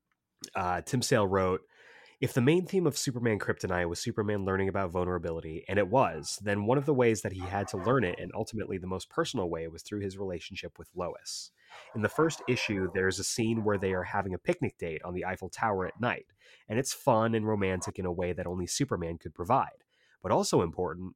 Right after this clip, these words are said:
not in a way that Clark could ever provide. And the arc that Clark takes during the story to come to terms with that being okay is the core of our story.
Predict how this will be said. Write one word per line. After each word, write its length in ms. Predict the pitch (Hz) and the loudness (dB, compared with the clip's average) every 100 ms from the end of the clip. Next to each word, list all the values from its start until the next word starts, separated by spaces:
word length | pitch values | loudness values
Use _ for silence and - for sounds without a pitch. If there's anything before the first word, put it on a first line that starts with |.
| - | -12
not 340 | 90 110 156 | -4 -2 0
in 80 | 147 | 2
a 80 | 131 | 2
way 120 | 104 | 2
that 200 | 95 - | 0 -2
Clark 480 | - - 156 - - | -6 2 2 2 -10
could 160 | - 87 | -8 -8
ever 180 | 82 - | -8 -12
provide. 540 | 80 76 - - _ _ _ _ 107 | -14 -14 -14 -18 _ _ _ _ -2
And 80 | |
the 120 | 95 - | -2 2
arc 220 | 120 - | 0 0
that 160 | 104 | -2
Clark 300 | - 120 113 | -2 -4 -6
takes 280 | - 107 - | -4 -4 -2
during 240 | 101 101 95 | -2 0 -2
the 60 | |
story 360 | - 160 170 104 | -4 0 2 2
to 100 | 90 | -2
come 200 | - 95 | -8 -6
to 80 | 87 | -6
terms 420 | - 127 139 135 | -2 0 0 -2
with 120 | 92 | -6
that 220 | - 80 80 | -6 -6 -6
being 200 | 87 85 | -6 -6
okay 460 | - - 131 98 | -8 -2 0 0
is 240 | 90 92 - | -2 -8 -10
the 60 | |
core 300 | - - 92 | -8 -6 -6
of 80 | 78 | -6
our 160 | 82 82 | -10 -10
story. 560 | - 127 113 - - | -8 -4 -4 -6 -18